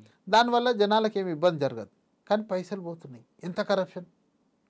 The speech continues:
పది లక్షల వరకు అంటే ఆడ మూడు లక్షల పని కూడా కాదు,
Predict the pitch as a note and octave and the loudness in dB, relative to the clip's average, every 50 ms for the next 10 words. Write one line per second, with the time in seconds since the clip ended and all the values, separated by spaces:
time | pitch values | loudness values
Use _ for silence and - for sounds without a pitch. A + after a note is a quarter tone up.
0 | _ _ _ _ _ _ _ _ _ _ - E3 F#3+ G#3+ A3 G#3+ - A3+ A3+ G#3+ | _ _ _ _ _ _ _ _ _ _ 2 4 4 4 4 2 2 2 4 6
1 | G3+ G3 F#3+ - G#3 G3+ G3 A#3 A#3+ A#3 G#3 G3+ F#3 E3+ D#3 D3+ D3+ D#3+ D#3+ E3+ | 6 4 4 2 0 0 0 2 4 6 6 6 6 4 2 0 -4 -6 -4 0
2 | F#3 G3+ G3+ F#3 - - F#3 F3 - E3+ E3+ E3+ F3+ F#3+ G3 E3+ C#3+ C3+ B2+ A#2+ | 2 4 2 2 2 -2 -4 -2 -2 -2 -2 0 -2 -2 2 2 2 2 2 0